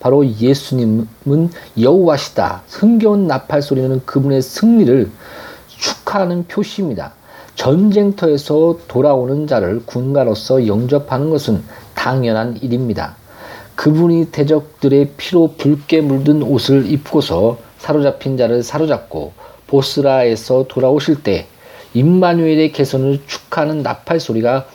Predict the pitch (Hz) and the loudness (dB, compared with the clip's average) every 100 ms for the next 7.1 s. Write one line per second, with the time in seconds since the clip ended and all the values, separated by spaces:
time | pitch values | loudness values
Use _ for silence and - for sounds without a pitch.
0 | - 127 151 160 - 147 143 151 113 113 | -2 0 2 2 0 -6 -4 -4 -4 -4
1 | 92 - _ - 120 120 107 101 107 - | -6 -10 _ -10 -4 -2 -2 -2 -2 -4
2 | 113 123 123 95 73 - - - _ _ | -2 0 0 -4 -6 -12 -20 -20 _ _
3 | - 143 147 - 151 165 165 - 220 240 | -2 0 0 0 2 2 -2 -4 0 0
4 | 147 87 76 - 135 131 120 117 117 - | 0 -2 -6 -10 -4 -2 0 0 -2 -6
5 | - 220 233 196 104 76 76 _ - 113 | -4 -2 -2 -2 -4 -8 -16 _ -10 -4
6 | 113 107 107 110 101 101 139 147 135 135 | -4 -2 -2 0 -2 0 2 4 2 0
7 | 135 | -2